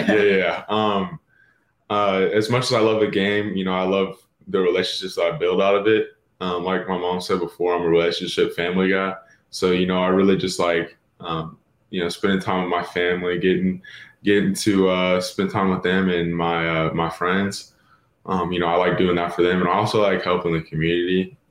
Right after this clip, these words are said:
Speaker 1: Um, you know, I'm definitely trying to get more involved than I have been in the past with, you know, um, my church and just other cr-, uh, other stuff going on, um, you know, in my area.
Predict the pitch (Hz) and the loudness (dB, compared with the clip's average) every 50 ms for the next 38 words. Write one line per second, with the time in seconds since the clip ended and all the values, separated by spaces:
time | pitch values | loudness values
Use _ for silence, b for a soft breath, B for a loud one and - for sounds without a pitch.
0 | - - 85 85 87 85 85 90 87 87 85 85 87 82 90 90 - 92 90 90 | -10 -6 -2 -2 0 0 -2 -2 -2 -2 0 0 0 0 0 0 0 -2 -2 -2
1 | 98 85 87 90 87 92 87 85 87 85 85 82 80 78 82 82 85 87 87 87 | -2 -2 0 0 0 0 0 0 0 0 2 0 0 2 2 2 2 2 2 2
2 | 82 80 80 82 82 80 82 76 85 85 85 85 80 80 - - 82 78 80 80 | 2 2 0 0 -2 -2 -2 0 0 0 0 0 0 -2 -2 -4 -4 -2 -2 -2
3 | 80 78 - - 85 82 - b b b b b b b b - 90 87 85 82 | -4 -4 -2 0 0 0 0 b b b b b b b b -8 -4 -2 0 0
4 | 82 80 - _ - 87 80 78 76 78 78 76 - - - 85 85 87 87 87 | 0 -2 -4 _ -4 -2 0 0 0 0 0 -2 -2 -2 0 2 2 4 4 4
5 | 87 87 85 - 82 82 82 82 82 82 80 90 90 - - - 98 101 104 95 | 2 2 0 0 0 0 2 2 2 2 0 0 -2 0 0 0 2 2 2 2
6 | - - 101 - - 92 87 87 85 90 98 104 104 95 95 - - 98 92 92 | 2 0 0 0 0 0 0 0 0 2 2 4 4 2 2 0 -2 0 0 0
7 | 92 92 92 90 85 85 85 87 87 87 87 87 - b b b b b b b | 0 0 0 0 0 0 0 0 0 -2 -4 -8 -14 b b b b b b b
8 | 87 87 85 85 85 82 82 80 78 - - - - 90 87 85 85 85 85 85 | -4 -2 0 0 0 0 0 -2 -4 -6 -10 -10 -6 -4 -2 0 0 0 0 0
9 | 82 85 87 90 90 87 87 80 - 80 85 87 92 95 95 95 95 95 | 2 0 0 0 0 0 0 0 0 2 2 4 4 4 4 2 0 -2